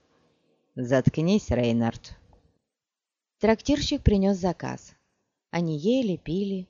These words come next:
молчали, слушали, как веселятся люди. «Иуля», сказал Геральт, отставляя кубок. «Миденвайрн, зимнее солнцестояние.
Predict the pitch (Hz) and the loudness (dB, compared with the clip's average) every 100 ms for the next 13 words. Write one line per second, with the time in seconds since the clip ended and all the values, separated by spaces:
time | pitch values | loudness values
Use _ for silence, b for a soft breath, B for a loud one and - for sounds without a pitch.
0 | - 170 139 - 151 160 175 175 - _ | -10 -6 -6 -4 -4 -2 -2 -6 -12 _
1 | _ _ - 208 254 254 240 240 175 147 | _ _ -4 0 0 0 -2 -4 -6 -6
2 | 156 156 160 165 - 160 127 110 - - | -6 -4 -4 -4 -4 -6 -6 -10 -12 -16
3 | 135 _ _ _ _ _ _ _ _ _ | -18 _ _ _ _ _ _ _ _ _
4 | _ _ _ _ _ - 131 127 123 123 | _ _ _ _ _ -12 -6 -4 -2 -4
5 | 131 117 101 120 - _ _ _ _ _ | -4 -6 -8 -12 -18 _ _ _ _ _
6 | - - 151 151 143 131 170 196 147 - | -18 -10 -8 -6 -6 -4 -2 -2 -4 -8
7 | - 135 - - 147 160 156 - 131 113 | -14 -14 -10 -10 -6 -4 -6 -8 -10 -10
8 | 123 - _ _ _ _ _ _ _ _ | -14 -16 _ _ _ _ _ _ _ _
9 | _ _ _ _ 127 135 139 135 131 127 | _ _ _ _ -6 -2 -2 -2 -4 -2
10 | 143 143 127 - 95 - _ _ _ 120 | 0 0 -2 -6 -14 -20 _ _ _ -14
11 | 113 156 175 165 160 156 - 135 135 127 | -4 -2 0 -2 -2 -4 -4 -4 -4 -4
12 | 131 - 127 123 117 104 104 101 | -10 -6 -6 -4 -6 -8 -12 -14